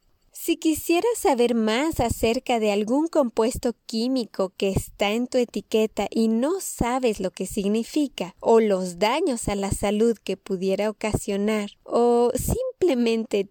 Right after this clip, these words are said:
tienes curiosidad, te recomiendo meterte a internet y escribir Puff Chem, sin espacio.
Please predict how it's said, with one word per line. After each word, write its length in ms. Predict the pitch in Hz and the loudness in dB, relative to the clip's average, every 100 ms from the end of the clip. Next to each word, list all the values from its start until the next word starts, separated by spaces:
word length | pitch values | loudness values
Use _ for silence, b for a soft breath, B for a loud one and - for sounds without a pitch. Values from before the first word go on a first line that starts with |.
| _ | _
tienes 440 | 240 233 262 302 | -2 0 -2 -4
curiosidad, 1000 | - 254 226 226 220 240 226 247 214 208 - | -2 0 2 0 0 -2 2 2 2 -2 0
te 140 | 330 320 | 2 2
recomiendo 720 | 330 - 330 320 330 330 392 | 0 0 0 2 2 2 2
meterte 520 | 370 - 247 233 - | 0 0 0 0 0
a 40 | 202 | -2
internet 840 | 196 - 233 254 311 285 294 - _ | -2 -4 -2 0 2 0 -4 -10 _
y 140 | 294 269 | 0 2
escribir 800 | 254 - 233 240 202 226 247 - | 2 0 0 0 0 0 -2 -4
Puff 480 | - 330 339 - - - - | 0 2 0 -4 -20 -20 -8
Chem, 540 | - 262 220 190 226 - - | -4 -2 -2 -6 -12 -18 -18
sin 340 | - 208 202 | -6 -4 -2
espacio. 560 | 254 - - - - | -2 -4 -6 -8 -10